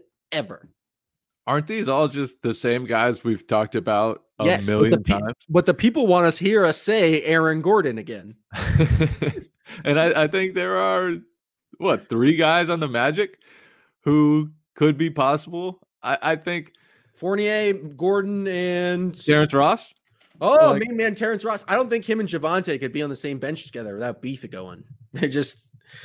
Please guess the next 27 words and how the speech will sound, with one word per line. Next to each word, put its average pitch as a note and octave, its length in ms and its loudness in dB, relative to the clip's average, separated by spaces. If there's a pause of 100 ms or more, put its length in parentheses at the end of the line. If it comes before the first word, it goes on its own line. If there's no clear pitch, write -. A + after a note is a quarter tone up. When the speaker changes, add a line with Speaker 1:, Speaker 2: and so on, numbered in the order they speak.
(120)
Speaker 1:
did E3+ 100 4
you B3 120 8
see C#4+ 120 6
how C4+ 140 8
Javonte A3+ 320 4
Speaker 2:
You're A3+ 100 8
gonna - 40 8
Speaker 1:
shut G#3+ 200 4
Speaker 2:
hold F3 200 4
Speaker 1:
down? F#3+ 120 4
Speaker 2:
on G#3+ 80 0
to D3+ 60 -2
that C#3 200 0
one C3 220 -4
game B2+ 240 -2
forever. G#2+ 420 -6 (540)
You C#3 240 0
are C#3+ 60 -2
going C#3+ 200 0
to B2+ 60 -2
hold B2+ 180 2
on B2+ 140 2
to B2+ 80 0
that A#2 180 0
one B2 400 -2
Javonte A#2 640 -4
Green A2 460 -8